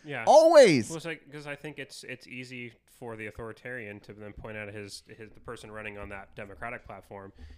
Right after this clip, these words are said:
Speaker 1: He's just a puppet for the United States.
Speaker 2: Yes.
Speaker 1: He's just a puppet for the colonizers.
Speaker 2: Absolutely.
Speaker 1: Um, which is why, like, uh, I think there's,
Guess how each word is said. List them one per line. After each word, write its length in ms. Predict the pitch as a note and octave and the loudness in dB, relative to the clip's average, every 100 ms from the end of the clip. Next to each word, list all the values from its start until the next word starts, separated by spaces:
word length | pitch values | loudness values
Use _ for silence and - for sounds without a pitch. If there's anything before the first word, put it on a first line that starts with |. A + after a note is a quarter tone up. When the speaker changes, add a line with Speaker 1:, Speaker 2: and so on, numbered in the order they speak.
| - | -18
Speaker 1:
He's 120 | B2+ | -14
just 160 | C3+ B2 | -14 -14
a 40 | |
puppet 340 | - B2 A#2+ - | -8 -8 -8 -12
for 100 | G#2 | -14
the 80 | |
United 280 | G2+ G2 F#2+ | -14 -14 -16
States. 340 | - G#2+ G2 - | -14 -14 -14 -4
Speaker 2:
Yes. 220 | D3+ C3+ | 0 0
Speaker 1:
He's 100 | A2+ | -2
just 160 | B2+ A#2 | -10 -12
a 40 | |
puppet 340 | - A#2+ A2 | -12 -12 -12
for 100 | G#2+ | -12
the 60 | G2+ | -6
colonizers. 280 | C#3+ A2+ G#2 | -4 -4 -2
Speaker 2:
Absolutely. 420 | E3 F#3 F#2+ C#2 - _ _ _ - | 0 0 -2 -4 -10 _ _ _ -14
Speaker 1:
Um, 440 | A2+ G#2+ G#2 G#2 A2 | -12 -12 -12 -16 -12
which 180 | A#2+ C3 | -12 -12
is 180 | G#2+ | -16
why, 380 | A#2 C3+ C#3 C#3 | -10 -6 -4 -4
like, 320 | C3 A#2 - _ _ _ _ - | -6 -8 -10 _ _ _ _ -10
uh, 40 | G#2+ G2+ G2 G2 - _ _ | -8 -6 -8 -12 -16 _ _
I 40 | - | -14
think 180 | D3 C3+ | -12 -8
there's, 340 | C3 A2+ - | -8 -8 -16